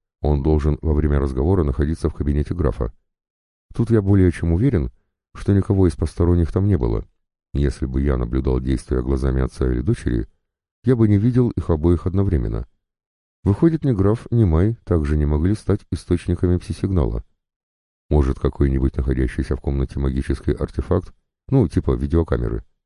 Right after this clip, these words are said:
Также исключено, поскольку ракурс видеосъёмки во время трансляции много раз менялся. Если бы это был материальный объект,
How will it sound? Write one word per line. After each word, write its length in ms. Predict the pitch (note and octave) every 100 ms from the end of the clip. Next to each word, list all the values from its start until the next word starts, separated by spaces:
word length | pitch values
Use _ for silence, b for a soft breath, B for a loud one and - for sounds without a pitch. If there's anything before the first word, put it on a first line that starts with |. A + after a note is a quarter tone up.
| _ _ _ _ _ -
Также 340 | A#2+ B2 B2
исключено, 560 | C3+ - B2+ B2 E2+ D#2+ - _ _ _
поскольку 540 | - D#2+ - D2 - -
ракурс 440 | E2+ D#2 D2 -
видеосъёмки 760 | D2 C#2 C#2 - G2+ G#2 C2+ A1+ _ _ _ -
во 100 | E2+
время 240 | F2 D#2+
трансляции 600 | D#2+ D#2 - F#2 - E2+
много 260 | D2+ D2 D#2
раз 180 | D2+ -
менялся. 480 | F2+ A#1+ - A#1 - _ _ _ _ _ _ _
Если 280 | D2+ D2+ -
бы 140 | C2 C2+
это 180 | D2
был 160 | C2 C#2
материальный 540 | C2+ - C#2+ C2+ B1
объект, 340 | B1+ F2+ A2+